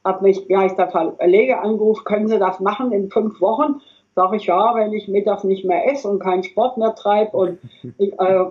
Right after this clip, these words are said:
Speaker 1: hundert Stunden oder hundertzehn Stunden in der Woche arbeite, müsste ich's grad kriegen.“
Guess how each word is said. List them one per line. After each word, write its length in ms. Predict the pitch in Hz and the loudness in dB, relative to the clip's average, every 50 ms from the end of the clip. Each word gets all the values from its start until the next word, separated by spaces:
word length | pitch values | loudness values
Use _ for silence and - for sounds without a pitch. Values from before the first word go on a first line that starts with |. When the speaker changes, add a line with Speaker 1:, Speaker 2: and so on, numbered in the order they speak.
| - _ _ _ _ _ 220 | -6 _ _ _ _ _ 2
Speaker 1:
hundert 320 | 233 247 233 214 214 - | 4 4 4 2 2 0
Stunden 420 | - - 226 254 311 311 - 247 | -4 -2 0 0 0 0 0 0
oder 300 | 226 202 196 202 196 196 | 2 2 4 4 4 4
hundertzehn 520 | 196 196 190 190 190 190 - 220 220 226 240 | 4 4 4 4 2 2 2 2 2 2 2
Stunden 300 | - - 220 208 208 196 | 2 2 2 2 4 2
in 120 | 214 208 | 2 2
der 120 | 196 185 202 | 2 4 2
Woche 260 | 220 233 240 - - | 2 2 0 0 0
arbeite, 380 | 214 208 202 208 208 220 220 | 0 0 0 0 2 2 2
müsste 380 | 220 214 240 262 254 - 185 214 | 2 2 0 -2 -2 -2 -4 -4
ich's 160 | - - - | -4 -4 -4
grad 280 | - 202 185 180 - - | -2 0 0 0 -2 -4
kriegen.“ 440 | - 247 254 262 349 381 349 - | -4 -2 2 4 4 4 2 0